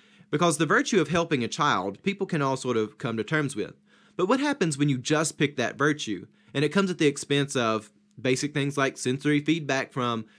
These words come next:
children being distressed? It takes you to a place where you throw your wisdom aside and you say, "Well, I'm gonna chop another child's head off." Picking one virtue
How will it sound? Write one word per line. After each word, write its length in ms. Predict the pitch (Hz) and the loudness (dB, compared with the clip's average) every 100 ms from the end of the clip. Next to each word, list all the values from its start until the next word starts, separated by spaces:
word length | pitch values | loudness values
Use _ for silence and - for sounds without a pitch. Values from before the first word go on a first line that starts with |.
| - | -4
children 300 | - 160 165 | 2 2 4
being 180 | 165 160 | 2 2
distressed? 600 | 151 - 202 - - - _ _ _ - | 0 2 0 0 -8 -18 _ _ _ 0
It 300 | 139 - - | 0 0 -6
takes 380 | - 160 151 | 0 0 2
you 280 | 165 143 127 - | 4 4 2 -2
to 100 | 143 | -2
a 40 | 127 | 2
place 280 | 147 143 | 0 2
where 80 | 135 | 0
you 40 | 131 | 2
throw 140 | 147 | 4
your 140 | 147 | 4
wisdom 340 | 131 175 156 135 | 4 0 0 -2
aside 340 | 117 123 123 | 0 -2 -2
and 100 | 120 | -4
you 40 | 113 | -4
say, 160 | 127 | 0
"Well, 160 | 120 123 | 0 0
I'm 80 | 135 | 0
gonna 200 | 117 - | -4 -4
chop 340 | - 127 131 | -2 -2 -2
another 240 | 123 127 | -4 -4
child's 380 | 120 127 120 113 | -2 0 0 0
head 120 | 196 | -2
off." 220 | 127 85 _ _ _ _ _ _ _ _ _ _ _ - | -2 -4 _ _ _ _ _ _ _ _ _ _ _ 0
Picking 420 | 277 254 180 151 | 2 2 2 2
one 240 | 175 160 | 2 0
virtue 580 | 135 131 131 98 - | 2 0 0 -6 -8